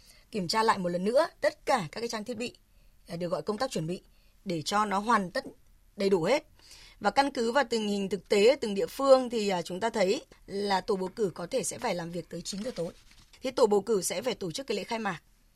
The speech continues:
Trong cái quá trình ấy mà, mà diễn ra bỏ phiếu thì tổ bầu cử thứ nhất là phải hướng dẫn các cử tri để các cử tri biết được rằng là lối vào như thế nào, đến cái khu vực này để làm gì và đến cái khu vực nào thì bỏ phiếu ra làm sao.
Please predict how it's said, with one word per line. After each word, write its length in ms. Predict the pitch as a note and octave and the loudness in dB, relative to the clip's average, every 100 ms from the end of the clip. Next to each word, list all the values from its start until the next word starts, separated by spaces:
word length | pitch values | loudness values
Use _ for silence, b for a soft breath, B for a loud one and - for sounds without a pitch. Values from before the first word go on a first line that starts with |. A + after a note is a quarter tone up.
| _ | _
Trong 180 | - D4+ | 0 0
cái 100 | C4+ | 2
quá 120 | A#3+ | 2
trình 320 | A3+ E4+ A#3+ A#3+ | 2 0 -2 -2
ấy 120 | D4+ | -4
mà, 440 | - A3 A3 G3+ G3 | -6 -4 0 0 0
mà 160 | G3 | -2
diễn 180 | F#3+ A3 | -4 -2
ra 100 | C4 | 0
bỏ 160 | A#3 F#3 | 0 -2
phiếu 360 | - G3 G3+ B3 | -2 0 0 -2
thì 100 | A#3 | -4
tổ 120 | G#3 | -4
bầu 100 | F3 | -4
cử 180 | - F3+ F3+ F3+ | -4 -8 -6 -4
thứ 80 | |
nhất 180 | G3 C4+ | -2 -2
là 80 | - | -2
phải 100 | F3 | -2
hướng 180 | F3 G3+ | -2 0
dẫn 140 | A3 | 0
các 120 | - D4 | -2 -6
cử 100 | G3 | -4
tri 260 | B3 A#3+ - B B | -2 -4 -6 B B
để 120 | G3+ | -2
các 160 | C4+ | -2
cử 120 | - G3+ | -2 -4
tri 180 | A#3 | -4
biết 200 | A3 E4+ | -2 0
được 100 | A#3+ | 0
rằng 220 | G#3 G#3 F#3+ | 0 -2 -2
là 220 | F#3+ F#3 B B | -4 -6 B B
lối 220 | A#3+ A3+ | 8 8
vào 200 | B3 C#4 | 8 4
như 80 | G#3+ | 2
thế 100 | A#3 | -4
nào, 220 | B3+ B3 | -2 -2
đến 200 | G3 G3 | -2 -2
cái 80 | G#3 | -4
khu 160 | C4 C4+ | -4 -4
vực 140 | G#3+ | -4
này 160 | F3+ F3+ | -4 -4
để 100 | E3+ | -4
làm 200 | E3 F3 | -4 -4
gì 220 | G3+ F3+ B B | -2 -4 B B
và 320 | G3 G#3+ G3 F3+ - | 2 4 4 0 -6
đến 140 | F#3+ | -6
cái 60 | B3 | -6
khu 120 | C4+ | -6
vực 140 | A#3 | -6
nào 220 | F#3 F#3 | -4 -4
thì 100 | E3+ | -4
bỏ 120 | F3+ E3 | -6 -8
phiếu 180 | - | -6
ra 120 | F3+ A3+ | -2 -2
làm 120 | F#3+ | 0
sao. 260 | G3+ A3 | 0 0